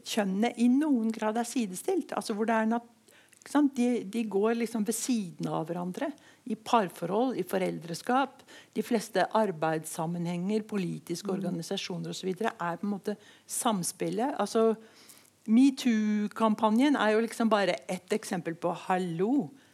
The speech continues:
Speaker 1: Selvfølgelig ville vi gjerne, når det først ble integrering på de profesjonelle områdene mellom kvinner og menn,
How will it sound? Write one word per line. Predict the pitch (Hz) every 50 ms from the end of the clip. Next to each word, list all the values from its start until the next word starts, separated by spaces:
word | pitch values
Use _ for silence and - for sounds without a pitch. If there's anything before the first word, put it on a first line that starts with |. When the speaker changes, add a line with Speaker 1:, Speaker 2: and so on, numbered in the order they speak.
| _ _ _ - - - - - - - - - - - -
Speaker 1:
Selvfølgelig | - - 269 262 262 - - 220 170 165 147 151 190 208 262 254 277
ville | 302 285 220 170 151
vi | 147 160 170 170 151
gjerne, | - 202 196 185 165 143 139 - - 156 196 247 254 214
når | 185 180 180 175 180 180 180
det | 185
først | - - 180 - - - -
ble | 165 170 151 160 165 160 - - - _ - -
integrering | 175 156 - 180 151 160 147 139 147 143 - 160 160 165 151
på | - 170
de | 170 165 165
profesjonelle | 175 - - - 185 175 160 139 147 160
områdene | 170 170 156 147 151 143 139 170 170 160
mellom | 165 147 143 143 147 147
kvinner | - 175 156 139 143 151
og | 156
menn, | 180 226 247 220